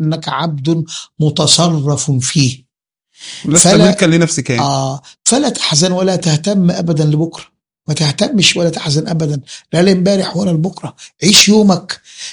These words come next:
Speaker 1: في طاعة الله تبارك وتعالى، راضٍ بما قسم الله لك. اعلم يقيناً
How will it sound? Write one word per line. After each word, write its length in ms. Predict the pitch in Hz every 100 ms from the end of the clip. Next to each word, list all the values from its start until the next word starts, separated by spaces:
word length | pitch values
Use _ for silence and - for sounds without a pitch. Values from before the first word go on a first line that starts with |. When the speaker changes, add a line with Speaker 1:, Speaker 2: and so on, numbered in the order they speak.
| -
Speaker 1:
في 480 | - 175 165 160 160
طاعة 400 | 175 185 160 156
الله 240 | 160 165 151
تبارك 360 | 165 165 147
وتعالى، 520 | 147 147 151 160 156 -
راضٍ 460 | 139 165 202 196 180
بما 320 | 160 165 170
قسم 400 | - 160 - 165
الله 380 | 156 156 139 160
لك. 280 | 156 - - - - -
اعلم 320 | 196 190 175
يقيناً 600 | 165 165 - 202 165 160